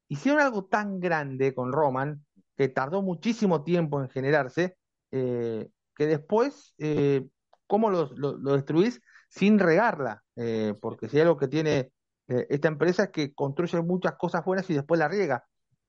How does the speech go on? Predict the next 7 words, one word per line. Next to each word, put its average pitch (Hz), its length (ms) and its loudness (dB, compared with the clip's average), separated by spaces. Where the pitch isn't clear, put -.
Eh, 131 320 -2
pero 131 500 0
yo 175 120 -2
creo 196 220 2
que, 143 540 0
a 147 100 -2
ver, 147 280 -6